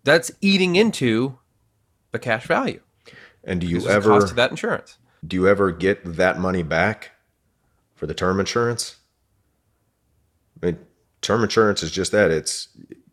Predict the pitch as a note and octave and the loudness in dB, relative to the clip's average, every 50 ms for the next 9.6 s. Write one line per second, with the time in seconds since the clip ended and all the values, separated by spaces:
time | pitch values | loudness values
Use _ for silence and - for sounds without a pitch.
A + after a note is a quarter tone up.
0 | _ C#2 D#2 E2+ E2+ - G#2+ A2 G#2+ - D#2+ F#2+ G#2+ A2 G#2 F2+ E2+ E2 D#2+ - | _ -12 -10 -6 0 2 4 4 4 4 2 2 0 2 2 2 0 0 -2 -2
1 | - G2 F#2+ F#2+ F2 E2 D2+ C#2+ D2 D2+ D2 _ _ _ _ _ _ _ _ _ | -2 0 0 0 0 -2 -4 -6 -8 -14 -18 _ _ _ _ _ _ _ _ _
2 | _ _ _ _ _ - D#2+ E2+ - - E2 - - F2 D#2+ E2 E2+ E2 - - | _ _ _ _ _ -8 -6 -6 -6 -6 -8 -4 -2 0 2 2 2 0 -4 -4
3 | - E2+ E2+ D#2+ D#2 D#2 D#2 E2+ E2+ E2 - E2 D#2 F#2+ G2+ A2 - - - D2 | -2 -2 0 0 -2 -2 -2 -2 -2 -2 -4 -4 0 2 2 0 0 -2 -8 -6
4 | C#2 C2+ - - C2+ C2+ - _ _ _ _ _ _ _ _ _ _ _ _ _ | -6 -8 -10 -10 -12 -12 -12 _ _ _ _ _ _ _ _ _ _ _ _ _
5 | _ _ _ _ _ _ _ - D2+ D#2 D2+ D2 D2 - - - _ _ _ _ | _ _ _ _ _ _ _ -6 -2 0 0 0 0 -2 -6 -14 _ _ _ _
6 | _ _ _ _ _ _ _ _ _ _ _ _ _ _ - - G#2 G2 - G2 | _ _ _ _ _ _ _ _ _ _ _ _ _ _ -8 -4 -4 -2 0 0
7 | F#2 F2 F#2 F#2+ F#2 F2+ F2 - - E2+ E2 E2+ E2+ - G2+ G#2+ A#2 - - - | 0 0 2 2 2 2 0 -4 -6 -4 -4 -4 -2 0 2 2 2 2 0 -4
8 | E2 D#2 D#2 D#2+ F2 E2+ - E2 E2+ E2 D#2+ F2 E2 D#2+ F2 F2+ E2 - - C#2 | -4 -2 0 0 -2 -2 -2 -4 -6 -2 -2 -2 -2 0 -2 -2 -2 -2 -6 -8
9 | C#2+ D#2 - - - F2 D2 D#2+ D#2+ D#2+ D#2 D2+ | -8 -12 -14 -8 -8 -4 0 2 2 2 2 0